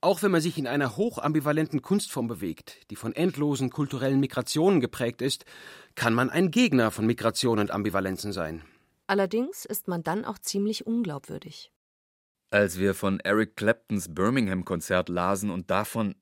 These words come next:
Speaker 3: wie er dort zur Unterstützung von Enoch Powell aufrief, da hätten wir beinahe gekotzt.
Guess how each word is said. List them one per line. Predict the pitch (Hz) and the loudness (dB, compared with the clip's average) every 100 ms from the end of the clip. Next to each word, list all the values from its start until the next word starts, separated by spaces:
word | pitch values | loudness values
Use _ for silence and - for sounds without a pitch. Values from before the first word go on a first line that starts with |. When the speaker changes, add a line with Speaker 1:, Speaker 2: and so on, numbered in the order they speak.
| _ | _
Speaker 3:
wie | - 95 | -10 -2
er | 104 | -2
dort | 95 104 117 | 0 -2 -2
zur | 107 | -6
Unterstützung | - 98 92 - 123 - 120 | -8 -6 -6 -4 -6 -4 -6
von | 98 95 | -4 -6
Enoch | 110 123 107 - | -4 -2 -4 -6
Powell | - 107 120 139 87 | -2 4 6 4 2
aufrief, | 82 87 - 82 80 - - | -2 -4 -8 -10 -10 -12 -14
da | |
hätten | 78 80 92 | -12 -12 -10
wir | 85 | -6
beinahe | 82 95 87 80 | -4 -2 -4 -8
gekotzt. | 78 _ - 87 - - - | -14 _ -10 -8 -8 -10 -12